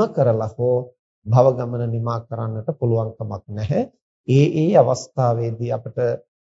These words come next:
අපේ භූමිකාව මත කළ යුතු යුතුයකම් වගකීම් අපි මනවින් ඉටු කරන්නට ඕන සසරේ පවතින තාක්කල්.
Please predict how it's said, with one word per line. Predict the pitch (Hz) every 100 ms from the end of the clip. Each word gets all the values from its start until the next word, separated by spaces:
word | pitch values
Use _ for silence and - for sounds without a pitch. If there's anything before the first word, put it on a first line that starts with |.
| 117
අපේ | 143 131
භූමිකාව | 120 131 180 233 - 135 117
මත | 117 113 113 120
කළ | - 135 139
යුතු | 139 143 143
යුතුයකම් | 127 120 117 139 - 131
වගකීම් | 123 110 113 120 127 123 120
අපි | 113 117
මනවින් | 110 113 120 120 123
ඉටු | 120 117 160
කරන්නට | - 143 120 117 110
ඕන | 117 113
සසරේ | 113 117 - 127 123
පවතින | - 113 117 123 110
තාක්කල්. | 101 101 98 _ -